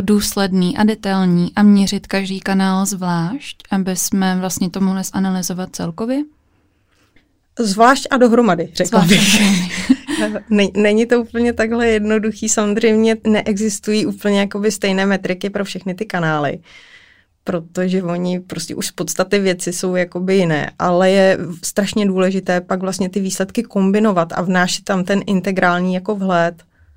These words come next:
Speaker 2: A teď nemluvím jenom o těch počtech lajků, impresí a možná nějaké tonalitě, ale v podstatě tam přinášet i vhle-, vhled, eh, prostřednictvím jiných nástrojů, jako je právě třeba dotazníkové šetření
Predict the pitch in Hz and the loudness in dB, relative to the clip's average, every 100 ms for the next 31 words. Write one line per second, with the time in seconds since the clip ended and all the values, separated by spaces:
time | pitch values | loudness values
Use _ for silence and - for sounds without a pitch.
0 | - 208 214 214 208 202 202 208 202 190 | -6 -2 0 4 6 6 6 4 4 4
1 | 196 190 196 214 208 196 196 208 202 190 | 4 2 0 -4 -4 -6 -4 -4 -2 0
2 | 180 180 196 - 185 185 185 - 196 196 | 0 -2 -2 0 0 0 -2 -2 -2 0
3 | 190 190 180 190 185 190 180 185 196 196 | 2 0 0 0 0 2 0 0 -2 0
4 | 208 196 180 180 160 - - - - 196 | 0 2 2 0 -4 -6 -20 -6 0 0
5 | 196 196 - 196 190 202 208 - 202 196 | 0 -8 -4 -2 0 0 0 2 2 2
6 | 196 202 196 214 202 202 190 190 190 175 | 2 -2 -2 -2 2 2 4 2 2 2
7 | 202 202 - - 202 185 180 220 - 196 | 4 4 0 0 2 2 0 -2 -2 -2
8 | 208 202 208 214 208 196 214 226 190 196 | 0 -2 -2 0 2 2 2 2 2 2
9 | - 196 185 175 170 175 185 185 185 180 | 0 0 2 2 0 -2 -4 0 0 2
10 | 185 180 185 180 175 185 185 170 170 165 | 0 -2 -4 -2 0 -2 -2 -2 -2 -6
11 | 175 175 175 175 175 175 165 160 156 | -4 -2 -2 -6 -6 -4 -2 -2 -2